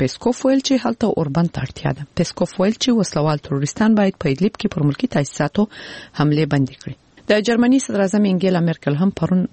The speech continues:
په برلین کې خبریالانو ته وویل چې د امریکا د بهرنیو چارو له وزیر مایک پومپیو سره به د سوریې پر وضعیت خبرې کوي. امریکا او ترکیه په سوریه کې د بشار الاسد رژیم د یو شمېر مخالفو ډلو ملاتړ کوي، خو ایران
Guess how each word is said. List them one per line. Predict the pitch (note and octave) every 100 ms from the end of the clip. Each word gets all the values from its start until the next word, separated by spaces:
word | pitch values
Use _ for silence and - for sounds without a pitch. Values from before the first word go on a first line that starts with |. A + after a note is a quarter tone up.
| -
په | C#3
برلین | C#3+ D#3+ F#3+
کې | -
خبریالانو | - C3+ C3 C#3 D3+
ته | D#3
وویل | F3 G#3
چې | - -
د | F3
امریکا | E3+ - A#3
د | G#3+ E3+
بهرنیو | D3+ F3+ F#3+ -
چارو | D#3 C3+
له | B2
وزیر | C3 - A3+ _ C#3+
مایک | C#3+ -
پومپیو | C#3 - C4 -
سره | D#3+ C#3+
به | G3 G3+
د | C#3+ -
سوریې | C#3+ D#3 -
پر | C3+
وضعیت | C3 C3 E3 - _ -
خبرې | E3 C#3 C3+
کوي. | D3+ C3+ - - -
امریکا | A3+ G#3+ - B3 -
او | G#3+
ترکیه | G3+ - G#3
په | F#3+ -
سوریه | E3+ F#3
کې | -
د | E3+
بشار | D#3 G3+ F#3+
الاسد | E3 - F3+ -
رژیم | D3 D#3 F3+
د | D3
یو | C3+
شمېر | - C3+
مخالفو | C3+ C#3 F3 F3 C#3+
ډلو | D3 E3+
ملاتړ | E3 - C3+ -
کوي، | C#3 C3 - -
خو | - F#3+
ایران | G3+